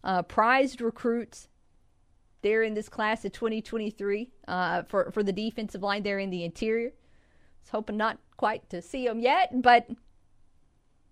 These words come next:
depending on injury, that, that ship might have sailed. They might be out there regardless. And again, we're just gonna have to wait and see <laughs> until, until Saturday night. That's the theme of this game right now. Wait and see.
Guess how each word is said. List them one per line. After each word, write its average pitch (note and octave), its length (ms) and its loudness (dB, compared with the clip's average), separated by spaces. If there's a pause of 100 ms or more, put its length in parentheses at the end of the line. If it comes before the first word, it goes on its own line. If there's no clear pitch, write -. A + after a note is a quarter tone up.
(600)
depending A#3+ 300 0
on A3+ 80 0
injury, A#3 320 0
that, G3 220 -2
that G3+ 160 0
ship - 160 -2
might G3+ 220 -2
have F3+ 100 -6
sailed. G3 260 -2 (560)
They F3 340 -6
might F3 280 -2
be F#3+ 180 -2
out F3+ 160 0
there F#3 160 -4
regardless. F3+ 560 -4 (720)
And F3+ 80 -14
again, E3 320 -6
we're D#3 160 -8 (280)
just - 220 -14
gonna D#3+ 140 -6
have - 140 -12
to E3+ 80 -6
wait E3 420 -4
and E3+ 240 -8
see G3+ 400 -6
<laughs> - 80 -14
until, C#4+ 460 2 (800)
until G#3 260 -4
Saturday F#3 380 -2
night. F3 200 -2
That's F4 200 4
the A#4 80 8
theme G4 240 4
of E4 80 2
this D4 160 0
game C4 260 4
right G#3+ 160 4
now. F3 240 0
Wait G3+ 180 0
and G#3+ 120 -4
see. D#3 260 -6